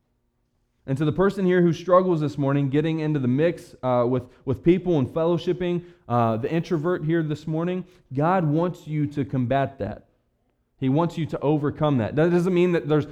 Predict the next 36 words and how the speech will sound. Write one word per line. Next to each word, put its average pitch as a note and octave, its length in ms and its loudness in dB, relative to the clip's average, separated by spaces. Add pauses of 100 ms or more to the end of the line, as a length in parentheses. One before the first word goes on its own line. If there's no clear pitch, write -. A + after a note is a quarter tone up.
(160)
some, E3 320 2 (180)
um, A#2+ 400 2
deficiency D3+ 840 2
in C3+ 100 0
yourself. C3 500 -4 (560)
It G#3 40 -8
does F#3 280 -4
mean D3+ 400 4
that D#3 100 -2
you D3+ 100 2
need D#3 140 2
to - 40 -4
overcome E3 500 0
it D3 60 -2
because C#3+ 240 -2
God D3+ 260 0
designed D#3 460 -2
you C3+ 140 0
to C3+ 80 -4
be C3 120 -2
a C3 60 0
part C#3 160 -2
of C3 100 -6
fellowship. C3+ 340 -4
That C#3+ 80 -2
doesn't D3+ 180 -4
mean D#3+ 100 0
that D#3 160 -8
you D3 60 -20
have B2+ 80 -20
to D3+ 40 -10
be D3 100 -2
in C3 100 -2
conversation D3 680 -4
with C3 100 -10
somebody C3 400 -4